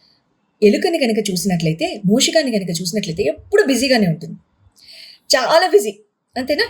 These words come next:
ఎప్పుడు ఏదో ఒకటి కొరుక్కుంటూ, లేకపోతే గబగబా పరిగెత్తేస్తూ, లేకపోతే చకచకా పరిగెత్తేస్తూ, స్పీడ్‌గా వె-, వెళ్ళిపోతూ, తనకి ఆహారం దొరికినా, దొరకకపోయినా దేన్నో ఒక దాంతో ఆడుకుంటూ,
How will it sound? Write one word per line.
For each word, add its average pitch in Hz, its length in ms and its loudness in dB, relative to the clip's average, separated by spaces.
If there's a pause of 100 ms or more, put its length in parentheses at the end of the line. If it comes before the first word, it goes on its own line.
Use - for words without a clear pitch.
(220)
ఎప్పుడు 330 420 2
ఏదో 320 260 2
ఒకటి 320 280 2
కొరుక్కుంటూ, 285 500 -4
లేకపోతే 269 640 2
గబగబా 302 460 0
పరిగెత్తేస్తూ, 277 760 -4 (260)
లేకపోతే 269 460 0
చకచకా 277 460 0 (140)
పరిగెత్తేస్తూ, 269 440 -4
స్పీడ్‌గా 339 520 0
వె-, 294 240 -4
వెళ్ళిపోతూ, 269 540 -2 (560)
తనకి 311 260 2
ఆహారం 285 540 2
దొరికినా, 320 560 -2
దొరకకపోయినా 311 600 0
దేన్నో 320 460 -2
ఒక 320 120 -2
దాంతో 269 320 -4
ఆడుకుంటూ, 269 720 -4